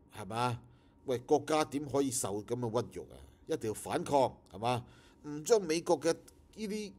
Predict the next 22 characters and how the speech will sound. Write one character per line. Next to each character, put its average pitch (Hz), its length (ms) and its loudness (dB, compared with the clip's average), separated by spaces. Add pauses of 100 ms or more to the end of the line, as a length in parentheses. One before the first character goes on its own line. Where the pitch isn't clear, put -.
(140)
呃， 135 360 4
飛 220 160 6
行 127 180 4
物 120 80 -4 (160)
打 - 160 0
落 175 160 6
嚟， 104 200 -2 (200)
誓 - 300 -6
唔 98 340 -8
係 104 160 -6
為 85 220 -8
人， 73 100 -14 (240)
係 104 120 -8
嘛？ 139 280 2 (320)
甚 147 200 0
至 156 160 4
乎 95 300 -4
你 131 120 2
有 131 140 4
本 139 200 0
事 110 160 -2
嘅， 110 240 0